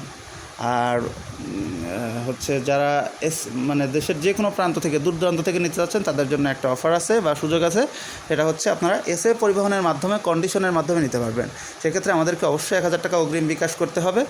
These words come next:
এবং বাদবাকি টাকা দেওয়ার আগে আপনি এসএ পরিবহন অফিস থেকে ভালো করে নিজে হাতে চেক করে আপনি পছন্দ হইলে তারপরে টাকা জমা দিবেন। আর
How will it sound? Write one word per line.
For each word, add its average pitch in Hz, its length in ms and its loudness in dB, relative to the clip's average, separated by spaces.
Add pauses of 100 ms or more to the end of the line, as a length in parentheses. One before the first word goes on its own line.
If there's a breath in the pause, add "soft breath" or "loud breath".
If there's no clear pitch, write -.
(280 loud breath)
এবং 147 240 0
বাদবাকি 147 420 -2
টাকা 170 220 -2
দেওয়ার 156 280 2
আগে 160 180 2
আপনি 175 200 2
এসএ 147 200 0
পরিবহন 175 380 0
অফিস 160 300 0
থেকে 226 340 0
ভালো 156 320 2
করে 180 300 2
নিজে 160 280 2
হাতে 151 340 0
চেক 208 160 2 (100)
করে 175 280 4 (460 loud breath)
আপনি 160 500 0
পছন্দ 185 360 0
হইলে 175 380 4 (100)
তারপরে 160 280 2
টাকা 160 220 -2
জমা 160 220 2
দিবেন। 175 240 2
আর 160 80 0